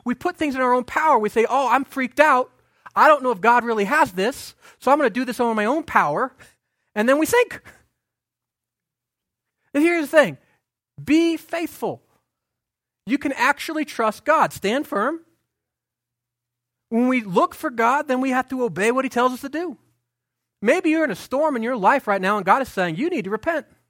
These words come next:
That's your act of faithfulness. You say, "God, I'm gonna turn my life around.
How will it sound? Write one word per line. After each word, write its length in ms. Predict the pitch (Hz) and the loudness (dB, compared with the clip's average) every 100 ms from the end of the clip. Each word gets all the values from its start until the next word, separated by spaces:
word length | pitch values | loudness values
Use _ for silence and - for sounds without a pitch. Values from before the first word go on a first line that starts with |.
| _ _ _ _ _ _ _ - | _ _ _ _ _ _ _ -2
That's 240 | 254 320 | 0 0
your 80 | 269 | 0
act 180 | 185 - | -2 -2
of 60 | |
faithfulness. 680 | - 330 370 311 196 - - _ _ _ _ _ | 0 0 0 -8 -10 -12 -20 _ _ _ _ _
You 60 | - | -8
say, 120 | 269 | -2
"God, 180 | 262 254 | 0 2
I'm 100 | 269 | 2
gonna 100 | 359 | 0
turn 380 | - - 190 214 | -8 -8 -4 0
my 120 | 240 | 2
life 300 | 277 440 453 | 2 2 0
around. 400 | 311 156 - _ | -4 -4 -6 _